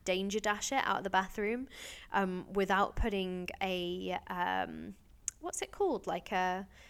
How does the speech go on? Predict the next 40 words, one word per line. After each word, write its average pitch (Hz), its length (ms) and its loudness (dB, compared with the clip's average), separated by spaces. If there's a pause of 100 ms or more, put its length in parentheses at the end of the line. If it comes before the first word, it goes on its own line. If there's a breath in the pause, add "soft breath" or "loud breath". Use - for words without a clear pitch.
(220 loud breath)
a - 40 -2
bath - 300 4
mat, - 600 -2
um, 185 420 -4 (960)
a 247 60 0
bathroom 196 480 2
mat - 160 0 (100)
thing. 214 300 -6
It's - 140 -2
like 240 180 6
a 269 40 0
towel, 180 440 4
it's - 180 -4
like 185 140 2
a 202 60 -2
rug 185 340 2 (140)
that 190 120 -4
goes 196 480 4
on 202 180 4
the 196 80 -2
floor, 262 380 2
and 233 140 -2
it - 100 -4
just - 240 -2
means 220 320 -2
that 190 260 0 (420 loud breath)
you 196 100 -8
can 214 120 -2
get 208 140 2
your 214 120 0
feet - 280 -6
dry 180 560 2
by 180 140 2
stepping 208 400 0
onto 185 320 -2
it - 160 -6
before 180 340 0
you 165 80 0
step - 380 0
onto 175 580 0